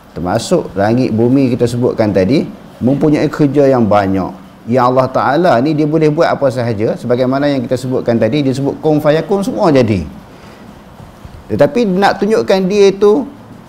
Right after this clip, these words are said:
Malikul Muluk, raja bagi sekalian raja. Jadi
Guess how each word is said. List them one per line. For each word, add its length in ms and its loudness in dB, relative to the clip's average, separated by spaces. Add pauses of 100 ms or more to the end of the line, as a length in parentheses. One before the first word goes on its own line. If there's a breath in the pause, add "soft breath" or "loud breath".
(380)
Malikul 520 2
Muluk, 320 2 (560)
raja 520 0
bagi 240 2
sekalian 360 0
raja. 400 0 (1000)
Jadi 400 0